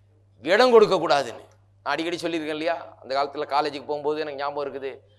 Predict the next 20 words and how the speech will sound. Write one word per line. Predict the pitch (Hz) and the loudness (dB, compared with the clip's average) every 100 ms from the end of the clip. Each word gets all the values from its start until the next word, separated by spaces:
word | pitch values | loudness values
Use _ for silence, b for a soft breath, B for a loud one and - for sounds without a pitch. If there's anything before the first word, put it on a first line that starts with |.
| _ | _
பஸ்ல | 143 143 165 | -4 -2 -2
தொங்கிக்கிட்டே | 151 147 156 151 156 | -4 -4 -6 -4 -4
போவோம். | 135 131 120 98 _ _ _ _ _ _ _ _ _ _ _ _ _ | -2 -6 -6 -14 _ _ _ _ _ _ _ _ _ _ _ _ _
ஆள் | - 170 | 4 4
வந்து | 170 170 | 4 0
கே-, | 165 | -2
இந்த, | 160 160 160 | -2 -2 -4
இந்த | 156 | -6
பசங்க | 156 160 175 | -2 -2 -2
வந்து | 165 165 | -4 -4
ஏறுவானுங்க | 160 170 165 151 135 | 0 2 2 -2 -2
பாருங்க, | 143 131 | -4 -2
அவசர | 135 139 | -4 -2
அவசரமா | 143 143 139 139 | -4 -2 -6 -6
வந்து, | 139 131 | -6 -8
"பிரதர், | 120 156 175 160 123 - | -2 2 2 0 -6 -12
கொஞ்சம் | - 151 151 | -8 -8 -8
இவ்வளோ | 135 151 | -6 0
இடம் | 143 143 127 | 0 0 -4
கொடுங்கம்மா." | 117 104 95 | -8 -10 -12